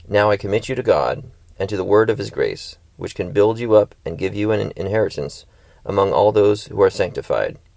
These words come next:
I have not coveted anyone's silver or gold or clothing. You yourselves know that these hands of mine have supplied my own needs and the needs of my companions. In everything I did,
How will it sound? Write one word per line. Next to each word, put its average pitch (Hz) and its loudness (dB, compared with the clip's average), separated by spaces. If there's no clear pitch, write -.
I - -4
have 90 0
not 107 0
coveted 110 -2
anyone's 110 0
silver 101 4
or 98 0
gold 67 -2
or 92 -4
clothing. 80 -4
You 107 -4
yourselves 110 4
know 71 0
that - -6
these 110 -6
hands 107 0
of 107 -8
mine 80 0
have 98 -6
supplied 107 0
my 101 2
own 104 2
needs 76 -8
and 98 -6
the 98 0
needs 107 -2
of 107 -6
my 98 0
companions. 98 -6
In 90 -4
everything 110 2
I 117 2
did, 80 -2